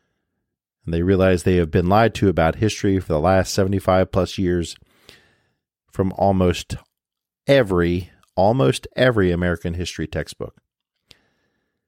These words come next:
And then number three, Mojo Minute seventy-six,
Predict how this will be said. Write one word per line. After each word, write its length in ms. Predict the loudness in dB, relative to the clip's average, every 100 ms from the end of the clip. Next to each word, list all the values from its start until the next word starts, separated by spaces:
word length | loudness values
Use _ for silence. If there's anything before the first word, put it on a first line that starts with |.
| _ _ _ _ _ _ _ _ _ _ _
And 100 | -2
then 140 | 2 4
number 240 | 4 2
three, 520 | 0 0 0 0 -2
Mojo 380 | -2 2 2 2
Minute 240 | 2 -2 -2
seventy-six, 880 | -2 0 -2 -2 -4 -4 -10 -14